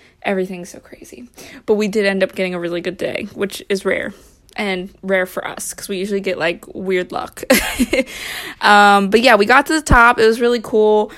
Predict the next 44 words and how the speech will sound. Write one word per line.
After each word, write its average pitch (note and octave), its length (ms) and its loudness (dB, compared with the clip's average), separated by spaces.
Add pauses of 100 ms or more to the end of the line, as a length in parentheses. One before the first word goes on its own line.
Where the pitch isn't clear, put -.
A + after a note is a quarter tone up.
(160)
Um, G3 240 -4
you A3+ 60 -2
know, A3+ 80 -2
you B3 60 -2
got B3+ 140 2
to D4 60 -6
learn B3 200 -2
the A3+ 60 -2
history G3+ 540 0
of G3 180 -2
it, F#3+ 360 2
and F3+ 540 -8
there's G#3+ 180 0
a A3 80 -4
little, G3+ 380 -4
like, G3 320 -6
base F#3 300 0
up - 140 -8
top. F#3 540 -6 (400)
Um, - 320 -14
the G#3 80 -10
summit's C#4+ 480 -4
up B3 240 -4
there. G#3+ 320 4
You G3 100 -6
can B3 100 -10
actually B3 260 -6
order G3 260 -2
food G3+ 320 -6
up G#3 160 -6
there, G#3 180 0
and G#3 100 0
there's F#3 140 -4
a F3+ 60 -4
gift G#3+ 220 -4
<laughs> - 60 -4
shop C4+ 360 0
up A#3 180 -8
there, G#3+ 380 -2
bathrooms, G3+ 840 -4
all - 140 -4
that G3+ 120 -2
fun G3+ 240 -6
stuff. F#3+ 460 -4